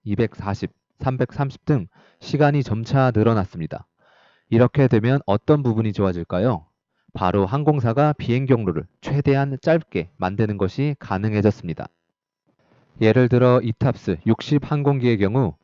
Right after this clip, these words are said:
항공기 엔진이 한 개 고장났을 경우 항공기 반경 육십 분 내에 착륙할 수 있는 공항이 있어야 하기 때문에 비행 경로가 길었다면 이탑스 이백사십 항공기의 경우 항공기 기준 반경이 넓기 때문에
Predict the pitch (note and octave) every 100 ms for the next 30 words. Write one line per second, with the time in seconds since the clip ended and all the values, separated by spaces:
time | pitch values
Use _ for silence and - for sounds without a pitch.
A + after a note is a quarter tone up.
0 | _ C3+ C3+ C3+ B2+ B2 B2 G#2 A#2 B2
1 | A#2 E2+ - B2 A#2 A#2 G#2+ A2 A#2+ A2+
2 | G#2 A2 G#2 G#2 C#3+ D3+ - D#3 D3+ D3+
3 | C#3 C#3 - G#2 A#2 G#2+ D#2+ - G2+ G2+
4 | - - A#2+ F#2 F#2 A2+ E2 _ - C#3+
5 | D3 B2+ A2+ A#2 A2 - G2 G2 C#3 C3+
6 | C#3 G2+ - A#2+ A2 G2+ G2 F2 E2+ G2
7 | A2 D#2+ _ _ _ _ - A#2 B2 A#2
8 | A#2 A2 G#2 - C3 C3+ - E2+ E2 E2
9 | - _ _ _ _ A#2 - B2 A#2 -
10 | A#2 A#2 B2+ - G#2 G2+ A2 - - C3
11 | B2+ A#2+ A2+ G2 F#2 B2+ F2 - _ _
12 | C#3+ D3 D3 C3+ B2+ C3 A#2 G2 F2 -
13 | F#2+ G2+ G2+ G#2+ C#3 C3+ G2+ F#2 A2+ C3
14 | - F#2 F#2 A2+ E2